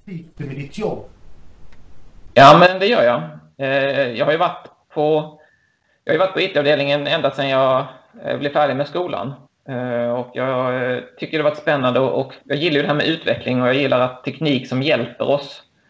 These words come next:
Speaker 2: i vår vardag. Jag, jag är inte sån att jag kommer från en, och varit gamer och spelat spel hela min uppväxt, utan jag har, blev ju först intresserad av datorer när jag gick, eh,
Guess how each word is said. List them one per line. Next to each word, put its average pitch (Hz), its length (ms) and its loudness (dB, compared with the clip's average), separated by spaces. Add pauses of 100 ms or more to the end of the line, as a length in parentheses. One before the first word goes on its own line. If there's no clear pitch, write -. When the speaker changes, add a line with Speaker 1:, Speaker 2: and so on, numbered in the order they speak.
(160)
Speaker 2:
i 131 120 -2
vår 131 180 0
vardag. 139 440 0 (800)
Jag, 139 260 4
jag 156 160 4
är 175 80 -4
inte - 140 -10
sån 160 160 -2
att 151 100 0
jag 143 120 0
kommer 139 160 -4
från 135 220 -4
en, 135 280 -4 (280)
och 139 80 -6
varit 135 240 -2
gamer 127 480 -2
och 123 160 -2
spelat 131 300 -8
spel - 280 -2
hela 156 140 -2
min 127 120 -6
uppväxt, 135 360 -8
utan 123 200 -6
jag 139 120 2
har, 131 140 0
blev 131 160 -8
ju 143 100 -4
först 156 200 -4
intresserad 135 380 -8
av 131 60 -4
datorer 120 380 -2
när 120 140 -2
jag 117 120 0
gick, 117 260 -8
eh, 117 260 -4